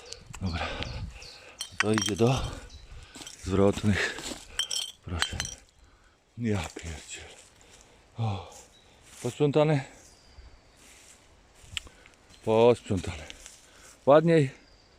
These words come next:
czyściej, czyściej. <laughs> I ładniej. No i dobra.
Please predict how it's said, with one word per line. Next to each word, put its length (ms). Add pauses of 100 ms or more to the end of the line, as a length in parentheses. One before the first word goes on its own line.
(100)
czyściej, 480
czyściej. 540 (320)
<laughs> 280
I 120
ładniej. 460 (640)
No 120
i 80
dobra. 280